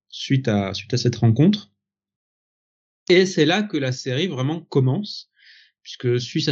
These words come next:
à, à cette transformation, ben, il se, euh, retrouve sous cette nouvelle forme qu'on voit sur la couverture, qui lui donne des super pouvoirs, et notamment une force démesurée qui lui permet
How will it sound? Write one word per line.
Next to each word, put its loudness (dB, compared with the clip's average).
à, 0
à -6
cette -6
transformation, 0
ben, 2
il 2
se, -2
euh, 4
retrouve 2
sous -14
cette 0
nouvelle 6
forme 0
qu'on 0
voit 4
sur 0
la 4
couverture, 2
qui 2
lui 8
donne 6
des 0
super -4
pouvoirs, 2
et 4
notamment 2
une 4
force 0
démesurée 4
qui 0
lui 4
permet 2